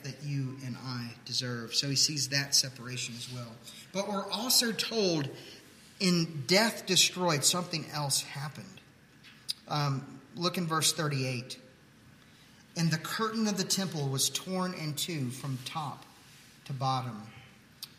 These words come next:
Uh, this is, uh, the, the very elaborate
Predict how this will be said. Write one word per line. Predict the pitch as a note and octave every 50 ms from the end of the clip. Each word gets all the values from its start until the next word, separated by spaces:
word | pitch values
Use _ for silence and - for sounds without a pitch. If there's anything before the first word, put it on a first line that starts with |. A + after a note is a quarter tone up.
| - - - -
Uh, | D3 C3+ C3+ C#3 D3+
this | E3+ G3+ A3+ G#3+ - - -
is, | F#3 F3+ E3+ E3+ D#3+ D3+ D3 - - - - -
uh, | C#3 C3+ C3+ C3 C3+ C#3
the, | C#3 C#3+ C3+ C3 B2+ - - C#3+ C3+ C#3
the | C#3 C3+ C3 B2+ B2 B2+ - - - - - C#3+
very | C3+ E3 F#3 F#3+ E3+
elaborate | D3+ C#3 B2+ B2+ C3+ D#3 E3 E3+ D#3+ D#3 C#3 - G#2